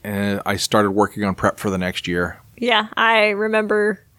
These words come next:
Speaker 2: seeing you, I think, sharing links with me, which I'm
Speaker 1: Mm.
Speaker 2: like, "He's working on that right now." <laughs> What?
Speaker 1: Sorry, it was tough to get out of ShushCon mode.
Speaker 2: No, I understand, because I came in that Monday and immediately started doing statistics,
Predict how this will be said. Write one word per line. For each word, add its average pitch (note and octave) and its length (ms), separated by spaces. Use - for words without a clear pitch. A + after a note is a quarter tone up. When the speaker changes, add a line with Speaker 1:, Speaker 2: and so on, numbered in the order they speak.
Speaker 2:
seeing G#3+ 400
you, G#3 400
I - 100
think, D4 220
sharing F4+ 420
links D#4 260
with A3 220
me, F3+ 300
which A3 100
I'm G#3+ 80
Speaker 1:
Mm. G3 40
Speaker 2:
like, A#3 140
"He's D#4 200
working E4 260
on D#4+ 120
that C#4+ 180
right C4+ 260
now." C4+ 160
<laughs> - 260
What? F#4 360
Speaker 1:
Sorry, - 360
it D#3 100
was A#2 120
tough C#3+ 200
to A2+ 80
get A#2 120
out A2+ 120
of F#2 100
ShushCon G2+ 480
mode. E2+ 300
Speaker 2:
No, C#4+ 160
I C#4 140
understand, C#4+ 460
because A3 260
I A#3 80
came C4 260
in B3 80
that B3 200
Monday A3+ 500
and G#3 120
immediately G#3+ 460
started G#3 400
doing G3+ 240
statistics, - 840